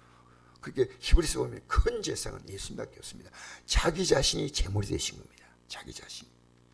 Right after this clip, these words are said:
우리 이 길요, 곧 우리 앞에 옵니다. 근데 우리가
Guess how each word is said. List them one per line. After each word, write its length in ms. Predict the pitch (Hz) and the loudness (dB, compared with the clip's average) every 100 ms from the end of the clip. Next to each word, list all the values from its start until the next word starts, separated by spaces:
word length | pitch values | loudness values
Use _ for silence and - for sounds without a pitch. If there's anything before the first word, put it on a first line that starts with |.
| - - - - - - - | -20 -20 -20 -20 -20 -20 -14
우리 120 | 107 110 | -10 -8
이 120 | 117 | -8
길요, 480 | 120 113 117 - - _ - - - - - | -8 -6 -6 -8 -12 _ -20 -20 -20 -20 -16
곧 220 | - 135 131 | 2 4 4
우리 160 | 120 113 | 2 4
앞에 220 | 104 - | 12 12
옵니다. 540 | 104 98 98 87 - - _ _ _ _ - _ _ _ _ _ - - - | 10 -6 -6 -10 -14 -20 _ _ _ _ -20 _ _ _ _ _ -20 -20 -4
근데 240 | 131 127 | -2 2
우리가 360 | 117 117 117 113 | 0 0 -2 -4